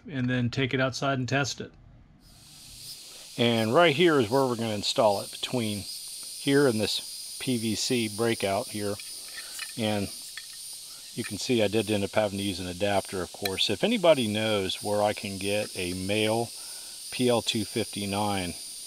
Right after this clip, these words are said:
that is a panel mount, such as this right here, to eliminate the need for this, please let me know. And here it is installed.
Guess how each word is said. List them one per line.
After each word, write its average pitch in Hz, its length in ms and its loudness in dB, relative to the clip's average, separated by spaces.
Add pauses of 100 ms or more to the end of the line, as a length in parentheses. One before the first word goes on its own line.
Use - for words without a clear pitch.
(180)
that 95 200 -2
is 92 220 -6
a - 160 -12
panel 107 320 -4
mount, 92 340 -4
such - 580 -4
as 87 160 -6
this 98 300 -4
right 92 200 0
here, 104 200 -2
to 92 140 -8
eliminate 95 440 -2
the 92 80 -6
need 98 220 -2
for - 120 -6
this, 104 240 -2
please 110 280 -4
let 98 180 -4
me 92 100 -6
know. 92 220 -4 (1200)
And 120 180 4
here 143 200 10
it 151 60 10
is 135 140 8
installed. 147 680 8